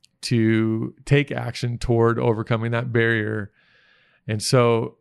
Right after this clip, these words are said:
I would challenge you to do that. This isn't something that you have to try to hurry up and solve in a day. Uh, but I would suggest a sense of urgency and taking some action toward overcoming those barriers. And I think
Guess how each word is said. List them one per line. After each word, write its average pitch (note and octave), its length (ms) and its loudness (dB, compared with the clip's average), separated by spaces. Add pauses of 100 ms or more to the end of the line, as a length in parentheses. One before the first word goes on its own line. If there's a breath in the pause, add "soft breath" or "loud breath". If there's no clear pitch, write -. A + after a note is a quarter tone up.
(220)
I C#3 100 0
would D3 140 2
challenge D3+ 300 2
you D#3 60 4
to C#3 80 0
do C3 160 4
that. C#3+ 260 0
This B2+ 160 -6
isn't B2 200 -2
something B2+ 280 0
that A#2+ 260 -2
you B2+ 80 -2
have A#2 200 -2
to A#2 360 0 (320)
try A#2+ 180 0
to A2+ 80 -4
hurry A2+ 280 2
up A#2 140 -2
and G#2+ 100 -4
solve A#2 540 0
in B2 140 -2
a A#2 80 0
day. A2+ 400 0 (440 loud breath)
Uh, G#2+ 240 -4
but B2+ 200 2
I C3 40 2
would C#3 520 0
suggest A2 520 0 (840)
a B2+ 80 -2
sense D3 220 0
of A2+ 100 -4
urgency G#2+ 420 -4
and G#2+ 100 -4
taking A#2 260 -2
some A2 140 -8
action A2+ 320 -4
toward G#2+ 380 0 (760 soft breath)
overcoming A2 500 2
those G#2 180 2
barriers. G#2 480 2
And G#2+ 100 -2
I A2 60 -2
think B2 280 -2